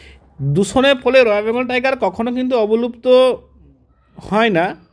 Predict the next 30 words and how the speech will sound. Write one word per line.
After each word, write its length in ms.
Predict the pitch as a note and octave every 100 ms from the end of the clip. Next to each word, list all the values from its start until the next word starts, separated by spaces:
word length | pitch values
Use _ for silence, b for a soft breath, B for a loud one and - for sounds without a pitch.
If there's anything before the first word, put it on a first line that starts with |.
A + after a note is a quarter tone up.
| -
অন্যান্য 280 | A#3 A#3+ A#3+
কারণ 220 | A3 G#3
আছে। 360 | A#3 - B3+ D#4 _ b b b b b
বিশ্ব 420 | A#2 G3+ B3+ - C#4+ B3+
উষ্ণায়নের 640 | A#3+ - C#4 C#4 C4+ C4+
ফলে 300 | A#3+ B3 A#3+
মেরু 280 | G#3 G3+ G#3+
ভালুক 360 | G#3 A#3 C#4
অবশ্যই 480 | E3 F3 G3 - B3+
হবে, 280 | E3 A2+ G2+ - -
কারণ 420 | D#3 F3 B3+ F4 - _ b b b A2+
বিশ্ব 380 | D3+ G#3+ -
উষ্ণায়নের 600 | C4+ A#3 A#3 A#3 B3+ C#4+
ফলে 460 | - F3+ D#3+ F#3 C#4 - b b
মেরু 320 | D#3 F#3 B3
প্রদেশে 480 | B3+ B3+ B3 A#3+ B3+
বরফটা 400 | G3 F#3+ F#3+ F#3+
গলে 300 | E3+ F3+ G#3+
যাচ্ছে, 440 | A#3+ A#3+ - D#4 D#4 b b -
যার 240 | C4 A3+
ফলে 240 | - D#4 A#3+
তারা 220 | A3 G#3
জায়গা 320 | D3+ C#3+ G3
পাচ্ছে 300 | G3+ A#3 B3
না, 120 | C#4
তার 200 | C4+ F#3
ফলে 140 | F3 G#3+
অবলুপ্ত 380 | E3+ D#3+ E3 A#3+
হয়ে 160 | F3
যাচ্ছে। 320 | B2+ A2+ -